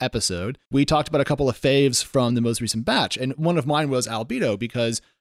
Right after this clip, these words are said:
I thought what they were building is very, very cool. What they want to do is put up a constellation of eight and then later on twenty-four satellites, about the size of a refrigerator, give or take, in low Earth orbit, powered with electric propulsion that can refuel in space, that come down to a low Earth orbit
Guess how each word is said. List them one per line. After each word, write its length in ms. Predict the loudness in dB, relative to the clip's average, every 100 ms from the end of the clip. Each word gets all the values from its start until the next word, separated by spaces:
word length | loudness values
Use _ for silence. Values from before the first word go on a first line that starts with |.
| _
I 180 | -2 -2
thought 240 | 2 2 2
what 120 | 2
they 60 | 2
were 100 | 2
building 180 | 0
is 120 | -2 -2
very, 200 | -4 -2
very 140 | -2
cool. 240 | 0 -2 0
What 80 |
they 80 | 2
want 160 | 2 2
to 80 | -2
do 180 | -4 -4
is 100 | -12
put 160 | -2 0
up 100 | 0
a 20 |
constellation 600 | -2 -4 -2 -2 -2 -2
of 180 | -4 -4 -2
eight 220 | -2 0
and 100 | -2 -2
then 80 |
later 200 | -2 0
on 120 | 0 -2
twenty-four 480 | -6 -6 -4 -4
satellites, 440 | -2 -4 -4 -6 -10 _
about 140 | -14
the 60 | -4
size 180 | -2
of 80 | -2
a 40 | -4
refrigerator, 580 | -4 -4 -4 -4 -6 _
give 100 | -14
or 60 | -8
take, 240 | -6 -4
in 220 | -2 0 2
low 200 | 2 2
Earth 220 | 0 -2
orbit, 320 | -4 -4 -6 -8 _
powered 380 | -2 2 2 2
with 100 | 0 0
electric 480 | 0 0 0 -2 -2
propulsion 580 | -4 -2 -4 -4 -4 -6 _ -8
that 120 | -4
can 260 | -4 -4 0
refuel 480 | 2 2 2 0 0
in 80 |
space, 420 | -4 -4 -4 -4 -6
that 120 | -4
come 160 | -2 0
down 160 | 0
to 140 | 0 -2
a 20 |
low 260 | 2 2 4
Earth 180 | 2 2
orbit 380 | -2 -2 -4